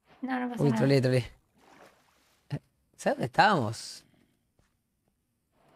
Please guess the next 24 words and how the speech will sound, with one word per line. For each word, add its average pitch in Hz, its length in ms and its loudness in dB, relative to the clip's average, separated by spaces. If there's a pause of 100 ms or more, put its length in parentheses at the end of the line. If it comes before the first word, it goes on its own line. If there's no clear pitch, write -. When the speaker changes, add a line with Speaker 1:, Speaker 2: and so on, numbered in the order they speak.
(960)
Speaker 2:
Como 123 240 -2
para 123 140 2
ir 156 80 2
a 143 80 4
buscar 147 260 2
el 110 680 0 (1500)
Speaker 1:
¿El - 160 -10
qué? 185 280 -6 (720)
Speaker 2:
la 113 160 0
comida 139 360 2
que 110 60 -2
dejé 110 160 -2
cocinando. 135 500 0 (1300)
Speaker 1:
Ah, 349 100 12
no, 381 140 8
yo 359 160 2
me 339 100 4
la 262 80 12
agarré. 233 480 8 (540)
Speaker 2:
Ah, 151 160 4 (120)
¿tenés 156 220 2
algo 170 140 6
para 135 140 4
mí? 208 220 2